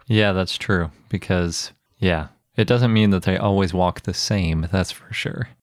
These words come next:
Up next, there was a talk by John Hutchinson, who we've actually interviewed before, and this time he was giving a talk about how dinosaurs evolved flight, basically. It's a,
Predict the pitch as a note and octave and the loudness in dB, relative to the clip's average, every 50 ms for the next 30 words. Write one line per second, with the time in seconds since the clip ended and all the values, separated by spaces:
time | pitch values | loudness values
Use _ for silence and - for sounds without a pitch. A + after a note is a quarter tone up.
0 | _ _ _ _ _ _ _ _ _ _ _ _ _ _ _ _ - B2 A#2 A2 | _ _ _ _ _ _ _ _ _ _ _ _ _ _ _ _ 0 0 2 4
1 | - A#2+ A#2+ B2 B2+ B2 - - - - - - B2+ A2+ G#2+ G2 F#2+ F2+ F#2+ - | 4 4 4 4 4 2 -2 -6 -8 -8 -8 -4 0 2 4 4 4 2 0 -2
2 | - - G#2 F#2+ - - G#2+ G2 F#2 F2+ F2+ F2+ F2 F#2+ A2 - _ _ _ _ | -2 -2 -2 -2 -2 -2 0 2 2 2 2 0 0 -2 -6 -8 _ _ _ _
3 | - - - A2 G#2 G2+ G2 F#2 - - B2+ B2+ - - F#2+ E2 - - F#2+ F2+ | -6 -2 0 2 2 2 2 0 0 -2 -2 -2 -2 -2 -4 -2 -2 -2 0 0
4 | G2 A2+ A2+ A2+ - _ _ _ - - A#2 G#2 G2+ G2 F#2 F#2+ G#2 G#2+ G#2+ F#2+ | 0 0 -2 -4 -6 _ _ _ 0 2 4 4 4 2 2 0 0 0 0 0
5 | - G#2 F#2+ F#2+ - B2+ B2 A#2 F#2+ F#2+ F#2+ F2+ E2 F2+ F2+ - - - - D3+ | 0 0 0 0 2 2 2 2 2 2 0 0 -2 -4 -6 -6 -8 -4 0 2
6 | D#3 D3+ A#2+ F#2+ F2+ F#2 G2+ G#2 - - - - _ _ - A2+ G#2 G2+ F#2+ F#2+ | 2 4 4 4 2 2 0 -2 -6 -14 -20 -20 _ _ -2 0 2 2 2 2
7 | F#2+ F#2+ G2 G#2 A2 A#2 B2+ B2+ - - A#2 G#2+ G2+ G2 G2 G#2 F#2+ F2 G#2+ G2 | 2 0 -2 0 0 0 0 0 2 2 2 2 4 4 2 2 0 0 0 0
8 | F#2+ F#2 F2 - - A2 G#2 G2 - - - - G#2 - - F#2 F2 F2 F2 F2+ | 0 0 -2 -2 -2 0 0 0 -2 -4 -4 -6 -4 -2 -2 0 0 0 0 -2
9 | - - - - _ _ - - - G#2 F#2 F#2 F2 F2+ G2 F#2+ F#2 F#2+ F2+ - | -2 -8 -18 -20 _ _ -10 -6 -2 -2 0 0 0 0 -2 0 0 -2 -2 0
10 | - G#2+ G2+ F#2+ F#2 F2+ F2+ F2+ F2 - - - - _ _ _ _ - C#3+ B2 | 0 2 2 2 2 2 0 0 -2 -4 -8 -10 -14 _ _ _ _ -2 0 0
11 | G#2 E2 F2 F#2+ F2 E2+ E2+ - - - - G#2 F#2 E2+ F#2+ - - - - _ | 2 2 2 0 0 0 -2 -4 -8 -6 -2 0 0 0 0 -2 -6 -12 -20 _
12 | _ _ _ - G2 F2 - - G2+ - - - F#2 G#2+ A#2 - - _ _ - | _ _ _ -2 -2 -2 0 0 -2 -2 0 0 0 0 0 -2 -8 _ _ -6
13 | - | -6